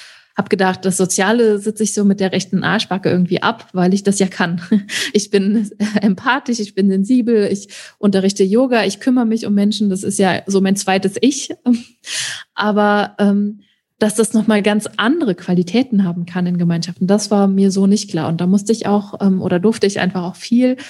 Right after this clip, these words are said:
dazu lernen und wachsen und, ähm, ja, auch mich selbst nochmal entwickeln, weil es geht nicht nur darum, die Gemeinschaft oder, oder ständig zu springen, wenn Bedürfnisse auftauchen, sondern damit auch gesund umzugehen.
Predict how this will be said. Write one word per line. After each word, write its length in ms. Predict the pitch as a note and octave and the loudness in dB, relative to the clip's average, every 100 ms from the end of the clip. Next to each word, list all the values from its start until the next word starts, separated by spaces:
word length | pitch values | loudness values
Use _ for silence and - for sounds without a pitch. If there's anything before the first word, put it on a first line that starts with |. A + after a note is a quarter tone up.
| - - _ | -20 -20 _
dazu 420 | G#3 G3+ - C4+ | -2 0 0 2
lernen 480 | C4 A3 G#3+ G#3 G#3 | 4 4 2 2 0
und 240 | G3 F#3+ | -2 -4
wachsen 640 | F#3+ A3+ - - G3 G3 F#3+ | 0 -2 -2 -2 0 0 -2
und, 480 | - F#3 F#3 F#3 - | -2 0 0 -2 -6
ähm, 540 | F3+ F3+ F3+ F3+ F#3 - _ - | -2 0 2 0 -2 -10 _ -2
ja, 300 | G#3+ G3 - | 2 2 0
auch 240 | F3+ - | -4 -8
mich 420 | - F#3+ F#3 G3 | -12 -2 2 2
selbst 320 | - G3+ A#3+ - | 2 0 -2 -4
nochmal 320 | F3 D#3 D#3+ | -2 -4 -4
entwickeln, 420 | E3+ E3+ - E3+ | -4 -6 -4 -2
weil 120 | E3 | -2
es 180 | E3 - | -4 -2
geht 240 | G#3 G3+ | -2 0
nicht 260 | G#3+ C4 D4 | 0 0 2
nur 100 | C#4 | 0
darum, 400 | B3 A#3+ A3+ B3+ - - - _ _ _ _ _ _ _ - | 2 0 0 -2 -6 -20 -20 _ _ _ _ _ _ _ -4
die 100 | A3+ | 0
Gemeinschaft 720 | G#3 G#3 G3+ A3+ A3+ A3+ - | 2 2 0 0 -2 -4 -4
oder, 280 | G3+ G3 - | 0 0 0
oder 140 | G3 | 0
ständig 360 | G3+ A#3 B3 - | 0 2 0 0
zu 120 | - | -2
springen, 600 | G3 - C4+ C#4 F#3 F3 | -2 -2 -2 0 -2 0
wenn 160 | E3+ F3 | 0 2
Bedürfnisse 560 | E3+ E3+ E3+ F3 - | 2 0 -2 -4 -2
auftauchen, 580 | - - - - F3 F3+ | -4 -4 -2 -2 0 0
sondern 400 | F3+ F#3+ F#3+ F#3 - | 2 2 2 -2 -4
damit 260 | F#3+ G3+ G3 | 0 0 0
auch 120 | - | -2
gesund 360 | G3+ G#3 A3+ | 0 2 0
umzugehen. 540 | - E3+ E3+ E3+ E3+ | -2 -10 -10 -10 -8